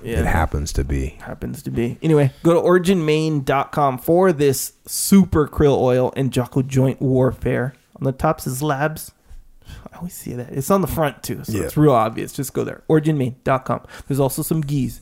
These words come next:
Speaker 1: If you're still wondering about what gi to get, don't wonder anymore.
Speaker 2: <laughs>
Speaker 1: Straight up.
Speaker 2: Yeah.
Speaker 1: And
Speaker 2: There's actually, there's actually no comparison, to
Speaker 1: Yeah.
Speaker 2: be quite honest with you. There's no
Speaker 1: Yeah.
Speaker 2: comparison. Every other gi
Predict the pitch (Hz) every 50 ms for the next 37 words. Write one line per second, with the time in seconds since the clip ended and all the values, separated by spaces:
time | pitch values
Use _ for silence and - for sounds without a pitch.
0 | - - - - - - - - 123 - - - 170 185 190 180 180 - - -
1 | - 143 151 160 170 165 156 151 143 135 135 131 131 - - - _ _ _ _
2 | _ _ - _ - - - _ _ _ _ _ _ _ - 131 - - 131 101
3 | 110 135 143 - 139 135 135 127 139 143 143 143 135 117 - 123 123 139 - -
4 | - - - - _ _ - 120 - 151 139 131 98 71 120 120 117 110 90 104
5 | 101 101 104 98 - - - - - - - - - - - - 185 170 151 139
6 | 120 - - - - - - 139 - - - - - _ _ - - 127 123 120
7 | 117 107 - - - - - - - _ - 92 104 98 110 113 120 - - 147
8 | 135 127 113 104 - - _ _ _ _ _ - 101 95 85 101 98 - - 104
9 | 92 85 82 82 82 82 82 85 85 - - - 82 76 - - 85 82 78 78
10 | - - - 69 - - - - - - 117 101 82 - - 85 80 78 73 73
11 | 76 - - 71 73 71 78 85 80 87 92 87 82 80 82 - - - - 85
12 | 85 90 - 78 - - - - - - - - - - - - - - _ -
13 | - - - - - - 107 113 107 107 120 123 117 - 110 113 104 107 110 107
14 | 92 95 98 101 107 107 104 -